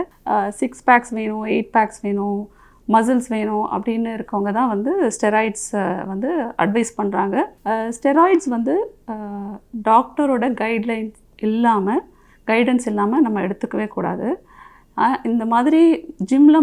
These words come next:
mostly வந்து பாத்தீங்கன்னா without, அஹ், டாக்டரோட கைடன்ஸ் இல்லாம தான் இந்த ஸ்டெராய்ட்ஸ் எல்லாம் அட்வைஸ் பண்றாங்க.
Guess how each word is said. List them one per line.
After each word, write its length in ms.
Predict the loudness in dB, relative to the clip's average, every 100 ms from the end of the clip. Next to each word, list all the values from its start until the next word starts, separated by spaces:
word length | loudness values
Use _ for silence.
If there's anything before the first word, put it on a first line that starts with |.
| 4
mostly 540 | 2 6 6 6 4
வந்து 260 | 4 0 0
பாத்தீங்கன்னா 560 | 0 0 -2 -4 0 0 -2 -2
without, 440 | 2 4 4 2
அஹ், 300 | -2 -2 -6 -10 -20 -20 0
டாக்டரோட 560 | 4 4 4 -2 -2 -2 -2 -4 -8 -12 -8 -2
கைடன்ஸ் 420 | 0 0 -4 -4
இல்லாம 340 | -2 0 0
தான் 160 | 0 0
இந்த 140 | 0
ஸ்டெராய்ட்ஸ் 460 | 0 -2 0 -2 -2
எல்லாம் 180 | -2 0
அட்வைஸ் 340 | 0 -2 -2
பண்றாங்க. 400 | -4 -4 -4 -4